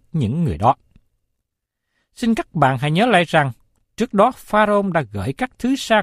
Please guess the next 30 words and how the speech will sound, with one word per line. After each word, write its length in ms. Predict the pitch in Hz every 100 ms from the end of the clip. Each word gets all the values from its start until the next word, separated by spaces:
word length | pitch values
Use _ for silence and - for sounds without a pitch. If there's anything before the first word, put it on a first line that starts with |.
| -
cộ 260 | 98 - 120
từ 80 | -
Ai 160 | - 180
Cập 240 | - -
đến. 200 | 139 165 202 _ _ _ _ _ _
Họ 220 | 131 127
đặt 200 | 113 107
Gia-cốp 440 | - 196 185 233 277 _ _ _
lên 220 | 190 190
một 320 | 127 95 -
trong 200 | 214 180
những 120 | 95
xe 200 | 120 190
đó, 260 | 180 175 247 - _ _ _
và 140 | - - -
thế 160 | 214
rồi 240 | 180 123 - _ _
họ 240 | - 107
lên 380 | 147 180 185 160
đường 180 | 127 78 _ _
khởi 220 | - 123 143
hành. 140 | 123 - _ _ _ _ _ _ _ _ _ _ _ _ _
Chúng 200 | - 311
ta 120 | 311 262
cũng 200 | 170 180
thấy 180 | 254
được 200 | 320 156
rằng 280 | - 151 120 98 _
cuộc 180 | 160 -
đời 280 | 147 135